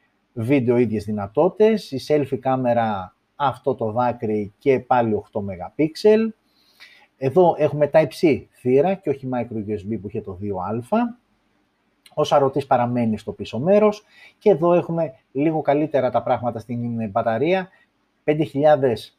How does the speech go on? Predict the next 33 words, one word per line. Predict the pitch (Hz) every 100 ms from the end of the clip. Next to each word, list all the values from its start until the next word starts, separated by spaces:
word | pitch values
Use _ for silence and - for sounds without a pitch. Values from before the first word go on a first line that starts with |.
| _
ε, | 117 123 120 120 117 117 113 110
είχε | 131 120 120
το | - 117 113 113
είκοσι | 127 123 120 123
α, | 139 165 175 -
έξι | 151 175 -
χιλιάδες | 139 127 127 113 92 98 - - _ _ _ _ _ _
το | 113
είκοσι | 120 131 131 151 147 208 220
και | -
με | 139 127
γρήγορη | 151 165 151 131
φόρτιση, | 170 180 139 151
εδώ | 147
όντως | 147 120 135
έχουμε | 113
γρήγορη | 110 127 117 104
φόρτιση, | 104 151 151 139 139
στα | -
δεκαοκτώ | 113 - - - 131 -
W, | 131 147 156 165 _ _ -
ενώ | 127 151
έχουμε | 147 156 160 - -
και | 151 160 -
αντίστροφη | 123 120 131 131 120
φόρτιση, | 117 123 123 123 - 123 - _ -
δηλαδή | 113 104 113
να | 110
τη | 95
χρησιμοποιείς | 98 98 113 104 110
σαν | 117 110
power | 127 120
bank | 101